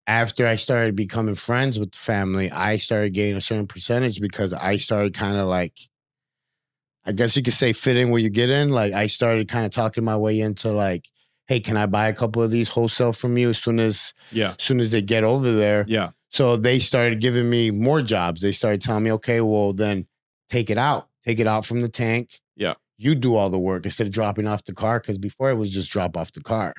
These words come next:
Speaker 2: Somewhere in Chicago,
Speaker 1: Yeah.
Speaker 2: wherever they told you to drop
Speaker 1: And
Speaker 2: it off.
Speaker 1: then the, the other people would take care of the rest.
Speaker 2: Yeah.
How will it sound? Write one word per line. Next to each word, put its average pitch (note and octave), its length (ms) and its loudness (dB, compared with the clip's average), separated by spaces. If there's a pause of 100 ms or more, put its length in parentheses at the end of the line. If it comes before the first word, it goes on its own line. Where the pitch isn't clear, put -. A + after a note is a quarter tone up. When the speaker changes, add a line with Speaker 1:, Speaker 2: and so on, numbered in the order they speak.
(120)
Speaker 2:
Somewhere B2 400 2
in A2+ 60 0
Chicago, G#2+ 480 0
Speaker 1:
Yeah. G#2+ 100 4
Speaker 2:
wherever A2 200 2
they G#2+ 120 2
told A2 220 0
you G#2 80 0
to G2 60 -4
drop G#2 260 2
Speaker 1:
And G#2+ 100 4
Speaker 2:
it - 20 4
off. F#2 120 0
Speaker 1:
then F#2 400 -2
the, - 40 -10
the G#2 140 -2
other G2+ 140 0
people G2 260 -4
would F#2+ 140 -6
take G2+ 180 -4
care G#2+ 160 -4
of G2 80 -2
the F2 100 -6
rest. A#2+ 460 -4
Speaker 2:
Yeah. G#2+ 180 2